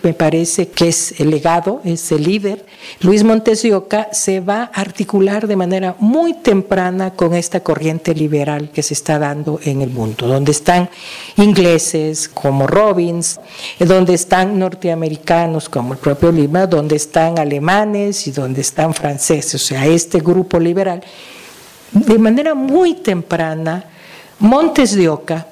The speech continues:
el ex secretario de Hacienda, que dura del veintisiete al treinta y uno, se empieza a inscribirse en esta corriente.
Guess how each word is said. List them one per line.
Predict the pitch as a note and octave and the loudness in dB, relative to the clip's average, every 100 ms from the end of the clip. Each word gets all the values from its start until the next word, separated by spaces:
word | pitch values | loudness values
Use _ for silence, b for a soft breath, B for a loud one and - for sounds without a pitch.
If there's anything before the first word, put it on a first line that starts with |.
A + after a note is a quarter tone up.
| - | -10
el | G#3+ F#3+ G3 | -2 0 0
ex | G3 - | -2 -4
secretario | G3 F3 E3+ F3 E3+ E3+ E3 E3+ | -4 -4 -4 -2 -2 -2 -4 0
de | D#3+ | 2
Hacienda, | E3 - F#3+ G3 F3+ D#3 | 2 0 2 2 0 -4
que | D3 - | -4 -6
dura | C3+ D3+ D#3 | -2 0 2
del | D3+ | 0
veintisiete | D3 D3 D3 D#3 F3+ F#3 F3+ D#3 | -2 -2 -4 -4 -2 -2 -2 -6
al | C#3 | -6
treinta | - D3+ D#3+ - F3+ | -6 -6 -6 0 0
y | G3 F#3+ | 0 2
uno, | A#3 F#3+ A3+ C4 B B B B | 2 4 0 -6 B B B B
se | - - F#3 | -6 -2 -2
empieza | E3+ - A3+ A3 F#3 F#3 F#3+ | -4 0 2 2 0 -2 -4
a | - D#3+ D#3+ E3+ - - - | -6 -4 -4 -8 -12 -20 0
inscribirse | F3 E3+ - F3+ F#3+ D4+ B3 F#3 | 2 2 2 2 2 2 0 -4
en | D#3 | -2
esta | D3 - | -4 -4
corriente. | D3+ E3 E3 F#3+ F#3+ - | -2 -2 0 -2 -2 -6